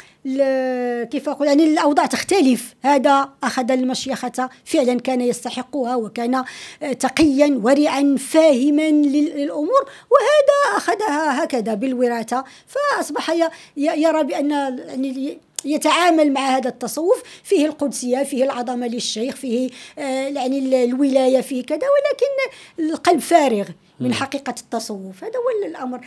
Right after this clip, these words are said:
Speaker 1: فنحن، آه، كي-، المشرق مثل المغرب نعيش أزمات روحية، نعيش أزمات تأطير، آه، صوفي،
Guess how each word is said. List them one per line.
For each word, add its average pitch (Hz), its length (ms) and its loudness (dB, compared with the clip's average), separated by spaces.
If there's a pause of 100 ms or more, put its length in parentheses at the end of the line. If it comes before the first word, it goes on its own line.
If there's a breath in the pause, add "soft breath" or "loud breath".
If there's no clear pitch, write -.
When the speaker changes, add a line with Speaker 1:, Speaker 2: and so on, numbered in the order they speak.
(180 loud breath)
Speaker 1:
فنحن، 523 600 -2
آه، - 220 -16
كي-، 330 500 -8
المشرق 311 500 -8
مثل 311 200 -8
المغرب 262 480 -8
نعيش 370 320 -8
أزمات 349 600 -10 (880)
روحية، 233 540 -2 (400 loud breath)
نعيش 285 260 -2
أزمات 277 520 -2 (400 loud breath)
تأطير، - 580 0 (420 soft breath)
آه، 262 200 -8
صوفي، 233 520 -2